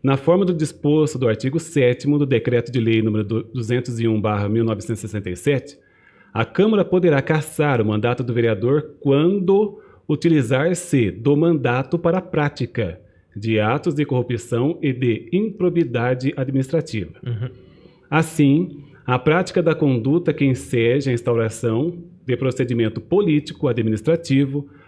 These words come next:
Speaker 1: voltado à cassação de mandato do parlamentar deve ser concominante, né, é, ao exercício do mandato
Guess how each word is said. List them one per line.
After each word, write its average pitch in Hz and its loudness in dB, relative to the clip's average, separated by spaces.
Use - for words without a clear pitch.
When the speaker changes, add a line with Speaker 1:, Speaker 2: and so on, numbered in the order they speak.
Speaker 1:
voltado 135 2
à 151 -2
cassação 123 0
de 110 -2
mandato 131 0
do 117 -6
parlamentar 147 0
deve 170 4
ser 160 0
concominante, 143 2
né, 101 -8
é, 107 0
ao 123 2
exercício 147 0
do 147 2
mandato 135 0